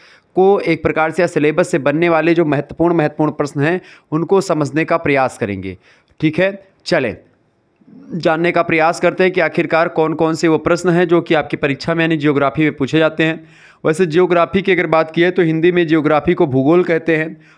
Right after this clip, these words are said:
और भूगोल का एक प्रकार से सिलेबस थर्ड सेमेस्टर का मैंने डिस्कस कर दिया है। सिलेबस के अलावा मैंने, अ, चैप्टर नंबर वन और चैप्टर नंबर टू डिस्कस किया हुआ है। चैप्टर थ्री और फ़ोर अभी या फ़ाइव ये सब आने बाकी हैं। यानी अब एक प्रकार से तीन चार क्लास लगभग ज्योग्राफी की हो चुकी है,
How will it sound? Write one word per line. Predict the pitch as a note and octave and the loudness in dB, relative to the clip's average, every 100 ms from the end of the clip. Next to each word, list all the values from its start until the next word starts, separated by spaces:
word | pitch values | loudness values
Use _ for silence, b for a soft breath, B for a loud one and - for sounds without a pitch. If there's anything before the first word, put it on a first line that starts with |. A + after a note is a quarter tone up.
| b | b
और | C#3+ E3 D3 | -2 -2 -2
भूगोल | C3+ D3+ E3+ F#3+ | 0 2 4 2
का | F#3+ F#3 | 2 0
एक | F3+ | 0
प्रकार | E3 E3+ | -2 -2
से | D#3+ | -2
सिलेबस | E3+ D#3+ D3+ D#3+ F3 - _ - D3+ | -2 0 2 2 0 -4 _ -8 -4
थर्ड | D#3+ | -2
सेमेस्टर | F3 D#3+ D3 E3 | -2 -2 -2 0
का | E3 E3 D3+ | 0 -2 -2
मैंने | D3+ D#3 | -4 -2
डिस्कस | C#3+ D#3 D3+ | -4 -6 -6
कर | E3 | -4
दिया | D3 E3 D3+ | 0 0 0
है। | D#3 - b b b | -4 -12 b b b
सिलेबस | - D#3+ D#3+ F#3 F#3 | -4 0 2 0 0
के | F#3 | 0
अलावा | D#3+ D#3 F3 F#3 F#3 - C#3+ | 0 0 0 -2 -4 -10 -4
मैंने, | D#3 E3+ F3+ F#3 F#3+ - _ _ _ _ _ - | -2 0 0 0 -2 -8 _ _ _ _ _ -4
अ, | D3 | -2
चैप्टर | E3+ E3 E3+ | -2 -2 0
नंबर | F3 F3 | 0 2
वन | E3+ F#3 | 2 2
और | F#3+ | 0
चैप्टर | F#3 E3 | 0 0
नंबर | F3 F3 | 0 0
टू | F3 F#3+ | 2 2
डिस्कस | E3+ E3 F3 | 2 0 -4
किया | - F3 | 0 0
हुआ | F3 | 0
है। | |
चैप्टर | F#3 F#3 F3+ | -2 -2 -2
थ्री | F3 D#3+ F#3 | -2 0 2
और | F#3 F3 | 2 0
फ़ोर | - E3+ - - | 2 2 2 -4
अभी | - D#3 E3+ D#3+ | -4 0 2 2
या | D#3+ | 0
फ़ाइव | D#3+ - - E3 E3 | -2 -8 -4 -2 -2
ये | E3 | -2
सब | E3 | 0
आने | C#3 D3 D#3 | 0 0 0
बाकी | D3 C#3+ F3 | -2 -2 0
हैं। | D#3+ E3 B B B C#3 | 0 -2 B B B -4
यानी | E3 | 0
अब | F3 F3 | 0 0
एक | F#3+ F#3 | 0 -2
प्रकार | E3 D#3+ | -2 0
से | E3 F#3 | 0 -2
तीन | F3 - F3 F#3 | -4 0 0 0
चार | F3+ F3 | -2 0
क्लास | E3+ E3+ | 0 0
लगभग | E3 D#3+ D#3+ | 0 0 0
ज्योग्राफी | D#3+ D#3 D3 D#3 | 2 2 0 -2
की | - | -2
हो | D#3 | 0
चुकी | D#3+ E3 D#3+ | 0 -2 0
है, | E3+ - _ - | 0 -4 _ -20